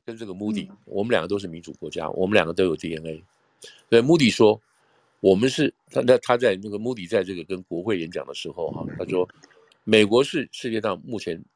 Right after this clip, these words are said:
Speaker 1: 最古老的民主国家，我们印度是世界上最大的民主国家。
Speaker 2: 嗯。
Speaker 1: 我们两个之间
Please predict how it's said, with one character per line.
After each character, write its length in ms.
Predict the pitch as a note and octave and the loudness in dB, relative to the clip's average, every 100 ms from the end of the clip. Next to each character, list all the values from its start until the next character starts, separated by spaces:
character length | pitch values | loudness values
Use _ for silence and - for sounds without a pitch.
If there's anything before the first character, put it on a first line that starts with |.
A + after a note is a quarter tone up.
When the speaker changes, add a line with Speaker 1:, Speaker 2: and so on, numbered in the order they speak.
| - | 0
Speaker 1:
最 160 | - | 2
古 160 | G#2 F#2+ | 2 2
老 160 | F#2 C2+ | 2 2
的 200 | D#2 D2+ - | -6 -8 -8
民 160 | F2+ | -8
主 100 | F#2 | -8
国 140 | - D#2 | -6 -4
家， 200 | - C#2 _ _ _ _ _ _ _ _ - _ _ _ _ _ | -2 -4 _ _ _ _ _ _ _ _ -20 _ _ _ _ _
我 160 | - G2 | 2 4
们 240 | G#2+ C#3 - - | 6 2 2 4
印 180 | D3 | 4
度 200 | A#2 F#2 _ _ | 4 0 _ _
是 160 | - G#2 | -8 -6
世 180 | - A2 | -2 2
界 140 | F#2+ | 2
上 180 | F2+ E2 - | 2 -4 2
最 160 | - | 2
大 160 | G2 F2 | 4 0
的 100 | D2 | -2
民 140 | C#2+ | -14
主 80 | D2+ C#2 | -18 -18
国 100 | C2 | -20
家。 160 | D2 C#2+ _ _ _ _ _ _ _ _ _ _ | -20 -20 _ _ _ _ _ _ _ _ _ _
Speaker 2:
嗯。 180 | G#3+ G3 - | -12 -12 -6
Speaker 1:
我 140 | - | -2
们 80 | A3+ | 4
两 120 | D3 | 4
个 80 | F2+ | 2
之 160 | G2+ A#2 | -2 -2
间 260 | A#2+ A2+ | 0 0